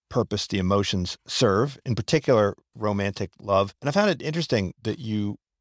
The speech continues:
made the argument that attachments, romantic attachments, have their origins or roots in the attachments that people have for their offspring or for animals have for their offspring.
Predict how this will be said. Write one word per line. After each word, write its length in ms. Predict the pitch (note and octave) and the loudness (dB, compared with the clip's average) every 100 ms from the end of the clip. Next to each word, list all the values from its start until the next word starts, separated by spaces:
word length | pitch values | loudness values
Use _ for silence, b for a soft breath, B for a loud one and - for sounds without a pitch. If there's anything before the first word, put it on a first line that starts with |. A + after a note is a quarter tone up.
| _ - | _ -6
made 220 | B2+ B2 | -2 2
the 80 | A#2+ | 4
argument 380 | G#2 G2 G2 - | 4 0 -4 -6
that 140 | - _ _ - | -8 _ _ -12
attachments, 680 | G2+ - A#2+ - A2+ F2+ G#2 | -8 0 0 2 -2 -2 -2
romantic 400 | G2+ G2+ G#2+ G#2 | 2 2 0 -4
attachments, 580 | - F#2 F#2 G2+ F2 | 0 0 0 -2 -4
have 240 | - G2+ F2+ | 2 0 2
their 220 | F#2+ F2+ _ | 0 0 _
origins 560 | G#2+ G#2+ G#2 G#2 F#2+ F2 | 2 4 4 0 -2 -4
or 300 | - F#2+ F#2 | -4 -2 -2
roots 380 | C3+ G#2 G2+ - | 0 0 0 -6
in 360 | C#3+ G2+ F#2 E2 | -2 -2 -2 -2
the 200 | G2 F2 | -4 -6
attachments 640 | - G#2 F#2+ - F2 - | -4 0 0 0 -2 -2
that 180 | - - _ - | -4 -6 _ -4
people 300 | A2+ - F#2+ | -4 0 0
have 260 | G2 F2 | 2 2
for 360 | - - G#2 F#2+ | 0 -6 -4 -2
their 300 | E2+ E2+ F2+ _ _ | 0 -2 -2 _ _
offspring 640 | - G2+ - - - - G2+ | 2 2 2 -6 -8 -8 -12
or 140 | - A#2+ | -8 -6
for 160 | A#2 | -4
animals 320 | A2 G2+ F#2+ | -2 -2 -2
have 180 | - F2+ | 0 -2
for 100 | - | -2
their 140 | - - | -2 0
offspring. 480 | F#2 - - D#2 | 0 -2 -4 -6